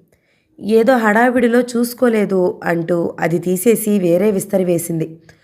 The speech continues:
లోపల మాత్రం, "ఈ పండగ అయ్యేదాకా నన్ను బతకనిచ్చేట్టు లేదు ఈవిడ"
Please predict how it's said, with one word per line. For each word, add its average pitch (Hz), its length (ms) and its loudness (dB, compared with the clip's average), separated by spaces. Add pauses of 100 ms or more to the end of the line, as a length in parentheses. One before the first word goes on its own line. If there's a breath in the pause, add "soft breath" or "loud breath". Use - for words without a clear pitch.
(380 soft breath)
లోపల 190 340 6
మాత్రం, 220 420 -2 (560 soft breath)
"ఈ 208 120 2
పండగ 190 400 0
అయ్యేదాకా 214 600 2
నన్ను 202 300 0
బతకనిచ్చేట్టు 240 720 0
లేదు 196 240 2
ఈవిడ" 185 200 2